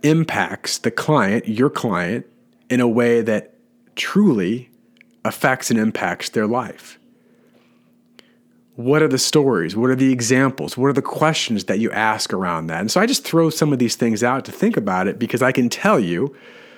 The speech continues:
that when I travel, whether it's a, you know, a, an agency or an association event or some other type of event, and I'm with a group of insurance agency leaders or insurance agency producers,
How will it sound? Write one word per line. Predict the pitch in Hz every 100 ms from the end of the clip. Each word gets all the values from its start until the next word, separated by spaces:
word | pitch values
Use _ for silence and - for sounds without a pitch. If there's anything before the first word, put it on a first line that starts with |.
| - -
that | 113 123
when | 127
I | 127 131 131 - - _ -
travel, | - 98 87 135 165 - _ _ _ _ _
whether | 117 110 104
it's | 104 -
a, | 104 95 90 90 -
you | 90
know, | 85
a, | 85 -
an | 80
agency | 95 120 120 107 - 110 104
or | 92
an | 95
association | - - 127 - 110 131 123 127
event | 113 117 113 113 110 98
or | 82 76
some | - 127
other | 127 127
type | 120 113
of | 107
event, | 101 107 101 107 - _ _ _ _ _ _ - _ - -
and | 113
I'm | 123
with | 127 117
a |
group | 107 120 131 127 - - - - -
of | 104
insurance | 107 - 123 113
agency | 113 110 107
leaders | 113 120 117 101
or |
insurance | 90 - 117 113
agency | 110 101 - 104 98
producers, | - 107 95 123 127 110 98 98